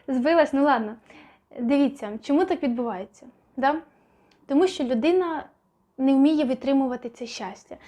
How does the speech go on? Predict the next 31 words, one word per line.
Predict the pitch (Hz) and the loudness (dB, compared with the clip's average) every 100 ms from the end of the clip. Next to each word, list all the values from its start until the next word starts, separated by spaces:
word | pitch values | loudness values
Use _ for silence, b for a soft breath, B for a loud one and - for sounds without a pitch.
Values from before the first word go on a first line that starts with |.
| B B - | B B -6
І | 262 | 2
як | 285 285 269 | 2 2 -4
ви, | 277 | -2
можливо, | 269 254 294 262 233 | -2 -2 -2 0 -2
замітили, | 247 339 466 - 247 | 0 0 0 -2 -4
я | 233 294 | 0 0
вже | 339 277 | 0 -2
направила | 240 233 277 320 294 269 254 240 - | -4 -4 0 0 0 0 0 -2 -4
нашу | 254 269 - 226 | -4 -2 -4 -6
розмову | 226 262 311 403 349 | -4 -2 2 2 2
в | 277 | -2
сторону | - 339 320 277 269 | -6 -6 -4 -4 -6
грошей. | 240 285 214 - - - _ _ b b b b | -2 -2 -4 -8 -20 -20 _ _ b b b b
Взагалі, | 240 269 269 370 466 508 - b b b | 0 0 4 4 4 4 -4 b b b
під | 277 247 | -8 -4
гроші | 339 453 - | -2 -2 -2
ви | 262 | -4
можете | 262 370 339 269 | 0 0 0 -2
поставити | 254 233 - 339 339 320 311 | -10 -12 -8 -4 -2 -4 -2
будь-яку | 254 262 339 247 - 233 | 0 4 4 4 -4 -8
вашу | 233 - 233 | -10 -10 -12
сферу, | - 415 466 285 | -6 -2 0 0
да, | 262 | 0
яку | 285 254 262 | -2 -2 -4
б | 233 | -6
ви | |
хотіли | 233 233 277 262 247 | -10 -8 -4 -2 -2
покращити, | 247 - 349 427 - 302 277 | -6 -4 -2 -2 -4 -8 -2
ну, | 285 285 - - | 0 0 -4 -6
будь-що. | 320 320 - - 240 208 - b b b b | 0 0 0 -6 -8 -8 -10 b b b b
Але, | - 294 339 294 | -2 0 2 0